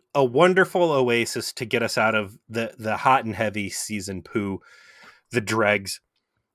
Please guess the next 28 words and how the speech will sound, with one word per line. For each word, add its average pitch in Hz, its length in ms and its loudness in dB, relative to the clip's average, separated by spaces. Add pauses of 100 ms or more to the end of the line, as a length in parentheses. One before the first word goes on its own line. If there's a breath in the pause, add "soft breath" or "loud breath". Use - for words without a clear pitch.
(160)
the 151 60 -4
shitty, 151 440 2
shitty 120 460 0
lows 101 540 -2 (800)
we 127 60 0
had 117 100 4
to 107 60 -4
go 101 120 -2
through. 107 160 -8
This, 147 160 2
this - 220 -4
would 156 100 2
have 127 40 -2
been 127 100 2
a 113 60 0
great 110 300 0
departure, 104 440 -4
but 107 200 -6 (240)
you 117 300 -6
have 107 320 -4 (180)
had 139 480 2
a 113 120 -4
conversation 135 840 0
at 131 160 -4
some 156 220 -2
level 123 320 -2
and 113 80 -4
decided, 113 460 -2